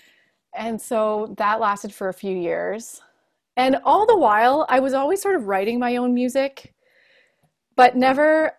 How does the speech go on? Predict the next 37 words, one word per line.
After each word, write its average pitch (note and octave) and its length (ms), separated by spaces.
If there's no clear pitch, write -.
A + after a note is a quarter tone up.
it, - 220
it C4 180
was C4+ 140
funny D4 260
when E4+ 120
I E4 80
was D4+ 140
listening A#3 300
to A#3+ 100
that A3+ 160
interview A3 320
with G3+ 120
Kat - 260
Torn, G3 320
and F#3 100
she - 120
said, G3+ 480
"You G3+ 160
guys G#3+ 200
were G#3+ 60
talking G#3 280
about F#3 120
the - 180
ego." F3+ 480
And G#3 120
she G#3 220
was F#3+ 160
saying F#3 320
about F3 200
how G#3 540
somebody C4 380
told B3+ 280
her A#3 200
the G3+ 200
ego G3 320
is F#3+ 200
just G#3 200